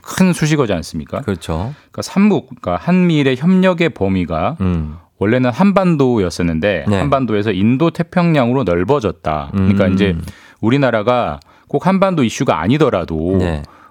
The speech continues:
Speaker 1: 우리 인도 태평양 아시아 지역의 주요한 이슈는
Speaker 2: 음.
Speaker 1: 모두 이제 의견을 내고 한국, 일본과 미국과 보조를 같이 하겠다.
Speaker 2: 음.
Speaker 1: 훨씬 이제 크게 활동하겠다라는 그런, 어, 설명을 했고,
Speaker 2: 네.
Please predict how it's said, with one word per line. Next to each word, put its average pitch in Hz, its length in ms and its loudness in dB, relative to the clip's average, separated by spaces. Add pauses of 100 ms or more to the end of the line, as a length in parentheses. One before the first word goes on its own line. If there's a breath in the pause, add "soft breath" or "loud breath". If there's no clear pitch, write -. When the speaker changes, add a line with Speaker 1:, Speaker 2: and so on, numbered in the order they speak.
(120)
Speaker 1:
우리 95 120 -2
인도 117 220 2
태평양 135 420 -2
아시아 147 420 0
지역의 135 380 2
주요한 123 440 2
이슈는 123 480 0 (260)
Speaker 2:
음. 90 120 0
Speaker 1:
모두 131 360 2
이제 95 280 0
의견을 117 380 2
내고 104 420 -2 (360 soft breath)
한국, - 360 -2
일본과 123 500 2
미국과 110 380 0
보조를 123 360 0
같이 - 320 -4
하겠다. 78 480 -6
Speaker 2:
음. 98 200 0
Speaker 1:
훨씬 123 320 2
이제 101 140 0
크게 214 300 2
활동하겠다라는 92 1000 -2
그런, 85 380 -6 (600 loud breath)
어, 82 380 -6
설명을 147 360 0
했고, 110 420 -4
Speaker 2:
네. 87 280 -2